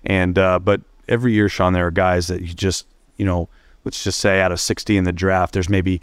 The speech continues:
four or five that you really like and you really feel like you have. And, and some years there's just like, "Man, I don't really have a great feel for this guy. It could go any way, and I don't,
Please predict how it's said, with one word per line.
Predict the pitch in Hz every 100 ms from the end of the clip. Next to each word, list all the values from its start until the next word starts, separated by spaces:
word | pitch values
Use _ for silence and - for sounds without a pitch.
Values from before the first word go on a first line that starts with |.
| - _
four | - 107
or | 92
five | - 98 95 92
that | 92 -
you |
really | 87 104 104
like | 98 98 95
and | 95
you | 104
really | 120 104
feel | - 117
like | 113 -
you | 101
have. | 90 110 101 101 98
And, | 92 90 - - -
and | 104 98
some | - 113
years | 110 104
there's | 95 90
just | 90 80
like, | - - -
"Man, | 85
I | 92
don't | 101 92
really | 104 104 90 -
have | 104
a | 101
great | 107 110 -
feel | 117 127
for | - 98
this | 92
guy. | - 92
It | 85
could | - 95
go | 104 101
any | 113
way, | 107 104 107
and | 101
I | 104
don't, | 107